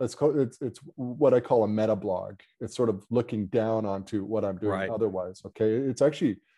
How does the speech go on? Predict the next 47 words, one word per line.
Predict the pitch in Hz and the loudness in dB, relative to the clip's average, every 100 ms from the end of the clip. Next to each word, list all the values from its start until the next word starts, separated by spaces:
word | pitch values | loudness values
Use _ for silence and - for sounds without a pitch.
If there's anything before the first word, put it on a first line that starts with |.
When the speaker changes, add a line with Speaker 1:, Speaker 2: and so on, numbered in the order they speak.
| _ - | _ -8
Speaker 1:
a | 110 | 2
very | 139 131 | 4 4
different | 135 143 120 101 | 2 0 -2 -2
business | 127 123 120 101 - | -4 -2 -6 -8 -8
than | 120 110 104 98 98 _ _ _ _ _ - | -2 -2 -2 -8 -16 _ _ _ _ _ -4
running | 123 113 110 | -2 0 -2
niche | 117 107 | -2 -2
websites. | 117 117 120 - 92 - - - | 0 0 0 -4 -6 -8 -18 -8
Surprisingly, | - 117 120 117 117 95 87 | -4 2 4 4 2 -4 -2
they're | 110 | 0
both | 120 110 | 2 4
websites, | 117 117 - 98 87 - | 4 2 0 -6 -6 -6
but | 104 | -4
it's, | 101 - | -4 -8
it's | 123 120 | -8 -2
a | |
very | 113 139 | 2 4
different | 143 147 123 | 2 0 0
business | 120 135 120 | -2 -4 -6
model. | 101 101 | -4 -4
We | 104 110 | -4 -4
can | 107 | -2
get | 107 | -2
into | 123 123 117 | 0 -2 -2
that. | 95 - _ _ _ _ | -4 -6 _ _ _ _
So | - 160 151 147 | 0 6 6 6
the | 151 | 4
number | 220 254 | 4 4
one | 202 156 | 2 0
thing | 165 127 | -2 -2
really | 131 226 156 117 - | 2 2 2 -4 -4
is | 139 135 135 - | -2 -2 -2 -4
to | 156 139 143 | -4 -4 -6
make | 139 151 | -10 -6
sure | 156 143 | -4 -4
that | 127 | -2
they | 139 | -4
can | 139 113 | -6 -6
demonstrate | 127 143 127 - 123 | -6 -6 -8 -8 -8
to | - | -4
you | 120 123 | -4 0
that | 120 - | 0 -2
they're | 113 | -4
actually | 131 139 - 117 - | -6 -6 -6 -6 -4
in | 135 | -4
the | 120 | -4
trenches | - - 139 147 101 85 | -4 -4 -4 -6 -10 -10